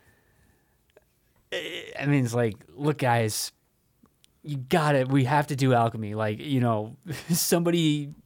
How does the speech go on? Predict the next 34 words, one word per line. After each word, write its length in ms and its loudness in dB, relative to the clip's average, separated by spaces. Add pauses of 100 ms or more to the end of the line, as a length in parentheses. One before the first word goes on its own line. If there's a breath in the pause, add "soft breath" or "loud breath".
(260)
my 280 0
boss's 520 0
kid 320 2
really 260 4
wanted 680 0
these 240 -2
cards 440 0
in, 340 0 (720 loud breath)
in 200 4
this, 280 4
and 100 4
that's 180 4
why 200 4
we're 160 4
doing 340 6
this. 240 2
You 60 2
know, 140 4
it 180 4
just 240 0
feels 280 4
so, 400 4 (100)
like, 480 2 (1500 soft breath)
whatever. 580 -4 (180)
Um, 600 2 (800)
cool, 400 2
we're 100 2
gonna 180 2
get 240 0
the 80 -6
Power 240 2
Nine 220 4
in 140 -2
there. 260 -10